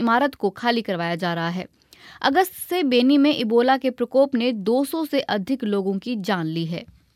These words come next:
युगांडा में सेना और पुलिस को शहर लीरा में तैनात करना पड़ा, जब क्रोधित भीड़ ने एशियाई लोगों के घरों और दुकानों पर हमला कर दिया। इस हमले की वजह है भारतीय मूल के दो पुरुषों पर एक लड़के की हत्या का आरोप।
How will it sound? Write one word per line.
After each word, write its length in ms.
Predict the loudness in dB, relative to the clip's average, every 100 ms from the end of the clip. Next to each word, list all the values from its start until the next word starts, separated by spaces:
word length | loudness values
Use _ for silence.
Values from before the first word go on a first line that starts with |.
| _ _ _ _ _ _ -20 -18 -4
युगांडा 500 | 2 4 6 6 6
में 160 | 6 2
सेना 320 | 0 2 4
और 100 | 2
पुलिस 280 | 2 -2 -2
को 180 | -2 -2
शहर 320 | 0 0 0
लीरा 300 | 0 2 4
में 160 | 4 2
तैनात 360 | 0 0 0
करना 280 | 0 -2 -2
पड़ा, 280 | -2 -2 0
जब 200 | 0 0
क्रोधित 380 | -2 0 0 -2
भीड़ 240 | 0 2 2
ने 200 | 2 -2 -8 -4
एशियाई 440 | 0 0 2 2 6
लोगों 320 | 6 6 2
के 140 | 0
घरों 320 | -2 0 0 0
और 160 | -2
दुकानों 420 | -4 0 2 2
पर 140 | -2 -4
हमला 340 | -2 -2 -2
कर 140 | -4 -8
दिया। 300 | -4 -4 -6 _ -20 -6
इस 140 | -6 0
हमले 260 | 4 4 4
की 120 | 2
वजह 280 | 2 4 4
है 160 | 4
भारतीय 460 | 0 0 -2 0 2
मूल 240 | 2 2
के 140 | -2 -2
दो 220 | 0 -2
पुरुषों 400 | -2 -4 -4 -4
पर 260 | -2 -2 -4 -10 -8
एक 180 | -2 0
लड़के 420 | 4 4 2 -2
की 160 | -4
हत्या 340 | -6 -6 -6 -6
का 140 | -6
आरोप। 380 | -4 -4 -4